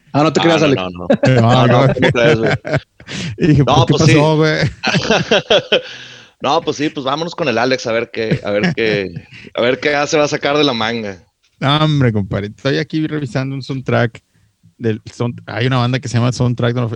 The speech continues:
Speaker 3: Our Lives, el soundtrack de nuestras vidas. <laughs> Acordé de una tontera, perdón. Este, est-, esta movie que salió, pues, por allá a finales de los noventas,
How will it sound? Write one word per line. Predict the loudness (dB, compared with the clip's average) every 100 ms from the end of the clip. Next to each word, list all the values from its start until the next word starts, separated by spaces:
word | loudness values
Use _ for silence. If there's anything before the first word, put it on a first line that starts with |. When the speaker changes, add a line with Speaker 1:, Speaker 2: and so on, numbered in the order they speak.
| -4
Speaker 3:
Our | -2 -2
Lives, | -2 -6 -8
el | -10
soundtrack | -12 -12 -4 -2
de | -2
nuestras | -4 -2 -2
vidas. | -2 -6 -8 -12 -18 -20 -20 -20 -10
<laughs> | -8 -8 -6 -6 -2 -2 -2 -2 -4 -6 -8 -8 _ -12 -12 _ -20 -6
Acordé | -4 -2 0 0 0
de | -2
una | -6
tontera, | -8 -8 -8 -6 -8
perdón. | -8 -8 -8 -10 -18 -20 -20 -6
Este, | -2 0 0 -4 -6 -2 -2 0 0 0 -4 -4 -4
est-, | -4 -4 _ _ _ _
esta | -4 -2 -2
movie | -2 0 0 0 0 -2
que | -2
salió, | 0 0 0
pues, | -2 -6
por | -2 0
allá | 2 0
a |
finales | 0 -2 -2 -2
de | -4
los | -4 -4
noventas, | -4 -2 -4 -2 -2 -2 -4 -20 -20